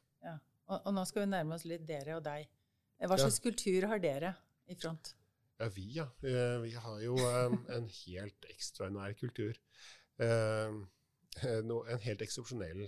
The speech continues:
Speaker 2: eh,
Speaker 1: Så intet mindre?
Speaker 2: <laughs> Intet mindre. Eh, nei, det er jo, eh, vi hadde jo en sånn kulturanalyse for ikke så lenge siden. Det var, eh,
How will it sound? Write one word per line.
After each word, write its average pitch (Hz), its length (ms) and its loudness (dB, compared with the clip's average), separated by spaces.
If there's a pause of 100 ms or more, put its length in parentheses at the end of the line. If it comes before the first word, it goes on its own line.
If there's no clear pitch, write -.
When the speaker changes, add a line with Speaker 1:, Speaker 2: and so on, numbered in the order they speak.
(140)
Speaker 2:
eh, 107 300 0 (400)
Speaker 1:
Så - 280 2
intet 208 320 6
mindre? 190 400 4
Speaker 2:
<laughs> - 40 -4
Intet 147 380 10
mindre. 120 440 6 (100)
Eh, 123 380 4 (1040)
nei, 113 160 6
det 120 100 6
er 117 120 8
jo, 127 180 6
eh, 127 540 4
vi 127 100 2
hadde 117 200 2
jo 120 100 4
en 165 60 4
sånn 131 140 2
kulturanalyse 110 880 0
for 175 80 0
ikke 127 160 2
så 143 80 2
lenge 110 160 4
siden. 156 240 2
Det 165 80 2
var, 151 140 6
eh, 139 640 6